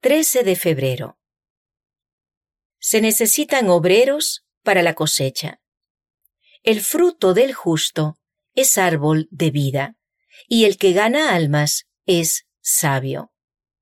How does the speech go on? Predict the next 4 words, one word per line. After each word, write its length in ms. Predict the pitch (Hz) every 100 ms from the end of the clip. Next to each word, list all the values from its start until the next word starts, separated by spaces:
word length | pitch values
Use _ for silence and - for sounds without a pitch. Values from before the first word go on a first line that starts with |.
| _
Proverbios 760 | - 151 165 170 156 147 - -
once, 640 | 226 269 277 - 165 160 _ _ _
verso 480 | - 220 269 - 170
treinta. 600 | - 139 127 117 135 -